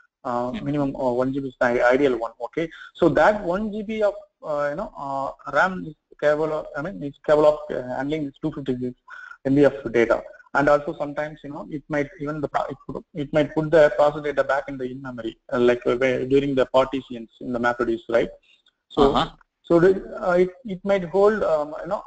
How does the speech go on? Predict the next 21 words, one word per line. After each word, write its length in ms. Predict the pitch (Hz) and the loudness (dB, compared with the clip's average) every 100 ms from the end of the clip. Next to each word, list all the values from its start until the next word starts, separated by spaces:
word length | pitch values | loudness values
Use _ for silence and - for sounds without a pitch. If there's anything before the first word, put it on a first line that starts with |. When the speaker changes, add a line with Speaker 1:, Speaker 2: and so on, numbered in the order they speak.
| 151 | -8
Speaker 1:
uh, 320 | 143 143 139 | -6 -6 -2
some 260 | 156 160 160 | 0 0 0
portion 260 | 175 - | -4 -2
of 80 | 165 - | -6 -2
process 380 | 151 151 151 143 | 2 2 2 -4
data 340 | 135 123 123 131 | -4 -2 -2 -2
before 260 | 139 165 160 | -4 -2 -2
it, 160 | 139 | -2
uh, 120 | 135 349 135 | -6 -8 -8
it 60 | |
is 140 | 139 - _ _ | -10 -10 _ _
split, 200 | - 160 156 156 | -4 -2 -2 -2
uh, 60 | |
it 360 | 139 156 156 143 | -2 -2 -4 -6
is 100 | 135 | -6
spilling 300 | _ 160 170 | _ 4 4
into 160 | 151 135 | 4 4
the 320 | 269 320 226 | 4 2 -2
local 300 | 156 147 147 | 0 2 2
file 160 | - 120 | 2 -2
system. 360 | - - - | -2 -20 -20